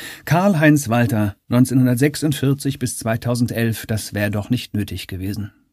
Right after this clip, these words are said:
Alle haben sich in Herrn Walters Büro versammelt, das direkt neben dem Schalterraum liegt. An der Wand hängen zwei ausgeblichene Aquarelle, die hauptsächlich nicht weiter stören sollen. Darunter stehen der Schreibtisch, ein paar Stühle und ein tapferer Hydrokulturbaum, der vermutlich mit Herrn Walter zusammen pensioniert wird.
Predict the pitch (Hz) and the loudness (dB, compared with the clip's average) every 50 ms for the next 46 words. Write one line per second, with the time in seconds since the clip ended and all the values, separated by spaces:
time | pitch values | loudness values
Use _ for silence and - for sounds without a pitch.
0 | _ _ - - - - - - - - - _ _ _ - 190 214 214 180 175 | _ _ -20 -20 -20 -18 -20 -20 -20 -20 -20 _ _ _ 0 4 6 6 6 6
1 | 160 156 147 139 139 143 135 131 127 120 117 113 117 110 120 113 - - 120 110 | 6 6 6 8 8 8 8 8 8 6 4 4 2 2 0 -2 -2 -2 -2 0
2 | 117 110 - 117 110 107 120 120 135 131 131 - - 123 107 - - 120 110 113 | 0 0 0 0 2 4 6 6 6 6 4 2 0 -4 -4 -2 -4 -4 -4 -4
3 | - - - 110 107 107 110 117 127 - 127 120 113 117 104 90 101 104 107 104 | -4 -4 -4 -4 -2 0 0 0 2 0 0 0 -2 -2 -4 -4 -2 -2 -2 -2
4 | 104 - - - - 101 107 101 104 110 117 117 - 117 113 113 110 107 - 107 | -2 -4 -8 -8 -6 -4 -4 -2 0 0 0 0 0 0 0 0 0 -2 -2 -4
5 | 92 80 98 104 - - 95 98 98 - - 101 90 - - - 107 104 120 120 | -6 -4 -6 -6 -6 -6 -6 -6 -6 -4 -4 -6 -6 -6 -8 -6 -4 0 0 2
6 | 127 127 123 117 107 98 92 101 - - - 107 - - 107 - 113 104 - - | 2 2 0 -2 -4 -6 -6 -8 -10 -8 -8 -8 -6 -6 -6 -6 -6 -6 -6 -6
7 | - 78 90 117 113 - - 120 123 117 117 113 107 101 101 78 73 76 82 80 | -8 -6 -6 -6 -6 -6 -4 -2 -2 0 0 0 -2 -2 -4 -6 -6 -8 -8 -10
8 | - - _ - 110 110 135 135 135 117 - 110 98 92 101 - - 135 143 143 | -12 -14 _ -6 0 0 2 2 2 0 -2 -4 -4 -4 -6 -4 -4 -4 -4 -4
9 | - 143 135 - - 104 101 101 - - - 120 120 120 113 107 - - - - | -4 -4 -4 -2 -4 -6 -6 -8 -6 -2 0 2 2 2 0 -2 -4 -10 -18 -20
10 | - - - - 131 123 113 117 107 - 127 - - - 110 117 117 110 135 139 | -20 -16 -6 -2 -2 0 0 0 0 -2 -4 -4 -4 -4 -2 -2 0 2 2 2
11 | 127 - 120 120 110 - - 120 110 - - 135 131 107 117 110 110 117 117 117 | 2 2 0 -2 -2 0 -2 -2 -2 0 0 0 0 2 2 2 2 2 2 2
12 | 110 - - 110 110 110 107 - 110 - 110 104 - 104 104 98 98 92 95 98 | 0 -2 -2 0 0 0 -2 -4 -4 -4 -4 -4 -2 -2 -2 -2 -4 -4 -4 -4
13 | 104 104 - 139 135 113 117 92 82 92 92 - - 95 95 98 98 87 87 80 | -6 -4 -4 -2 -2 0 0 -2 -2 -4 -8 -8 -10 -8 -8 -6 -6 -6 -8 -8
14 | 71 - 65 64 - - - | -10 -12 -12 -12 -12 -14 -18